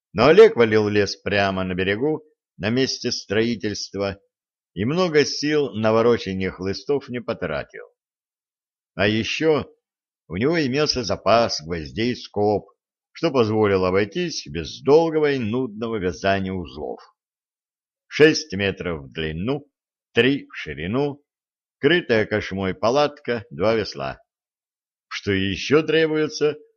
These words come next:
для комфортного путешествия? «Вот и всё», кивнул Середин, когда, поддавшись давлению слеги, плот сполз на воду,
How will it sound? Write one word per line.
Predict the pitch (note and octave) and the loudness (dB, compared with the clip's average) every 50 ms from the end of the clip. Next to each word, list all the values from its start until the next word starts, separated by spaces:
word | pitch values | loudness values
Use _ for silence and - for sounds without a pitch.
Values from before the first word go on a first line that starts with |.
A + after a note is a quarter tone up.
| _ _ | _ _
для | E2 F#2+ A#2 A2+ | -6 -4 -2 -2
комфортного | - C3+ C#3 B2 - F#2 A#2+ B2+ B2+ A#2+ F#2+ - - A2+ A2+ A#2 A#2+ A2+ | 0 -2 -4 -2 0 2 2 2 2 0 -4 -10 -10 -8 -4 -2 -2 -4
путешествия? | - A2+ F#2+ A2+ G#2+ - A#2 A#2+ A#2 - - - F#2+ G#2 A2 A2 A#2 - _ _ _ _ _ _ _ _ _ _ _ _ _ _ _ _ _ _ _ _ _ _ _ _ _ _ | -4 -6 -10 -8 -4 -2 0 0 0 -2 -6 -6 -6 -4 -4 -4 -6 -10 _ _ _ _ _ _ _ _ _ _ _ _ _ _ _ _ _ _ _ _ _ _ _ _ _ _
«Вот | - C#2 D2+ F#2+ B3 - F#3+ | -14 -6 -2 0 2 2 2
и | F#3+ F3+ | 2 0
всё», | - - D3 D#3+ F3 F#3 F3+ D3+ - _ _ _ _ _ _ _ _ _ _ _ _ | 0 -2 -4 -2 -2 0 -2 -4 -6 _ _ _ _ _ _ _ _ _ _ _ _
кивнул | - G#2+ G#2+ A2 A2 A2 G#2 | -6 -4 -2 -2 -2 -2 -4
Середин, | F#2 - G2 G#2+ A#2 C3 B2+ A2 G#2+ G#2+ G2 F#2 E2 - _ _ _ _ _ _ _ _ _ _ - | -4 -2 0 2 2 2 2 2 0 -4 -4 -4 -6 -10 _ _ _ _ _ _ _ _ _ _ -4
когда, | G2 G#2+ G#2+ G#2+ C3 C#3 C#3 | -2 -2 0 2 2 2 0
поддавшись | - - G#2+ A#2 A2 G2 F#2 F#2 B2+ B2+ B2+ A#2+ - - G2 G2+ F#2 D2+ - | 0 0 -2 -2 -2 -2 -2 2 4 4 4 4 2 -4 -10 -12 -12 -8 -4
давлению | F#2+ F#2 F#2 G2 G#2+ A2+ A2+ G#2+ G2+ G2 F#2+ F2 | -4 -4 -2 -2 -2 0 -2 -2 -4 -6 -8 -8
слеги, | - - D#2 E2+ G2 A2 A#2 A#2 A2+ G2 G2 G#2 G2 F2+ D#2 - _ _ _ _ _ | -8 -10 -6 -2 0 2 2 2 2 0 -2 -6 -6 -6 -8 -10 _ _ _ _ _
плот | D2+ F#2 G#2 A2 A2 G2+ - - _ _ - | -8 -2 2 2 4 2 2 -2 _ _ -20
сполз | - - - - G2+ G2 F2 D#2+ - - - | -20 -18 -6 -2 0 0 0 0 -4 -10 -14
на | C#2+ D2 D2+ E2 G2 A2+ A2+ A2 | -14 -12 -8 -4 -2 0 0 0
воду, | G#2+ G2 G2 F#2+ F2+ E2 | -2 -2 -4 -4 -6 -8